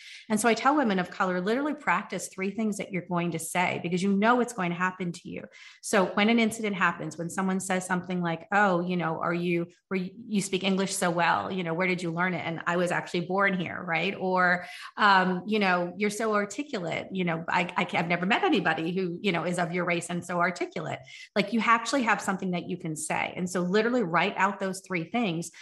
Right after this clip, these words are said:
But then I also encourage women of color to practice saying them, because so, sometimes in the moment when those things are said,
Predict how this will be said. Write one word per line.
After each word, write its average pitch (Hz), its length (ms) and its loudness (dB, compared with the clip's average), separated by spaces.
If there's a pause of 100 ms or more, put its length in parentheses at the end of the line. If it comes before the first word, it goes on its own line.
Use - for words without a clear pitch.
(120)
But 220 100 -4
then 233 120 4
I 226 80 8
also 254 260 4
encourage 233 360 0
women 196 220 0
of 190 100 -6
color 196 200 -2
to 196 60 -4
practice 214 540 -2
saying 220 300 0
them, - 200 -2
because 196 320 -2
so, 240 180 0
sometimes 269 500 0
in 226 180 2
the 254 80 4
moment 202 340 0
when 180 120 -2
those 208 220 -4
things 220 300 -2
are 175 120 -2
said, - 500 -2